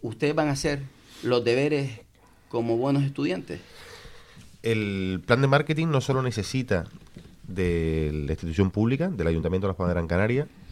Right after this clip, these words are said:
Speaker 2: además necesita del Cabildo de Gran Canaria y del Gobierno de Canarias y de Tour España, para la ejecución, pero no solamente la institución pública, necesita de la iniciativa privada. Es absolutamente, eh, inconcebible la ejecución de un plan de marketing como este tan ambicioso, eh, si no somos todos,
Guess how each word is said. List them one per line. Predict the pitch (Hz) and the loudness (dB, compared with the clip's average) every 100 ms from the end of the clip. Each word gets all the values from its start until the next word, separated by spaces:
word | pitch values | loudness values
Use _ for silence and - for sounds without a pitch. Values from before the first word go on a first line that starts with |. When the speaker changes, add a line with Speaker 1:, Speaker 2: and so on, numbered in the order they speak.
| - | -6
Speaker 2:
además | 80 85 110 113 | -2 2 2 2
necesita | 90 85 113 98 | -2 -4 -2 -2
del | 78 | 0
Cabildo | 76 80 | 0 2
de | 82 | 2
Gran | 80 | 2
Canaria | 82 90 110 147 190 - - - | 2 2 2 0 -4 -10 -12 -2
y | 95 | 0
del | 87 78 | 2 2
Gobierno | 78 85 | 0 0
de | 87 | 0
Canarias | 90 110 | 0 0
y | |
de | 117 | 0
Tour | 110 | 0
España, | 87 - 120 85 69 - - - | 2 2 2 2 -4 -10 -12 -4
para | 82 | -2
la | 78 | -2
ejecución, | 80 85 104 104 90 - | -4 -2 0 0 -2 0
pero | 87 | 2
no | 101 | 4
solamente | 127 117 113 131 | 4 4 4 2
la | 101 | 0
institución | 92 90 90 | 0 -2 -2
pública, | 80 135 143 82 | 0 -2 0 -2
necesita | 73 82 82 123 | -2 -2 2 2
de | - 98 | 2 0
la | |
iniciativa | 82 76 92 95 | 0 0 0 2
privada. | 82 98 98 - - - - | 4 4 2 0 -14 -8 2
Es | 107 | 4
absolutamente, | - - 101 123 135 127 123 - 98 - | 4 4 6 6 8 6 4 4 2 4
eh, | 92 87 | 0 2
inconcebible | 104 95 90 98 104 92 82 78 - - | 2 2 6 8 10 8 6 4 0 0
la | |
ejecución | 87 90 90 107 104 | 0 2 2 2 2
de | |
un | 101 | 2
plan | 98 98 | 2 2
de | |
marketing | 95 92 92 | 2 4 2
como | 90 87 92 | 2 4 2
este | 92 | 0
tan | 85 | -2
ambicioso, | 85 82 - 101 - 151 - - - | 0 -2 -2 -2 0 -2 -4 -20 -2
eh, | 92 87 | 2 2
si | - 98 | 2 2
no | |
somos | 104 113 98 | 4 4 2
todos, | - 104 85 78 78 | 4 6 6 2 -4